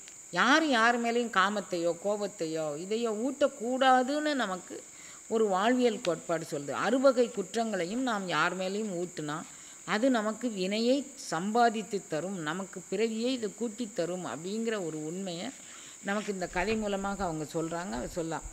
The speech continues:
ஆம், சீதாதேவி சொல்லா, "காய்ந்தன சலாக என்ன உரை வந்து கதுவா முன்னம் தீர்ந்தன செவிகள் உள்ளம் திரிந்தது சிவந்த சோரி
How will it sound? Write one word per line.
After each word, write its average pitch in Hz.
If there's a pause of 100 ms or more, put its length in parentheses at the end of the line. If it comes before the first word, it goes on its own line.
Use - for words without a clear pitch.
(420)
ஆம், 143
சீதாதேவி 175
சொல்லா, 143 (100)
"காய்ந்தன 196
சலாக 180
என்ன 170
உரை 180
வந்து 180
கதுவா 185
முன்னம் 196
தீர்ந்தன 220
செவிகள் 208
உள்ளம் 170
திரிந்தது 190 (360)
சிவந்த 262
சோரி 180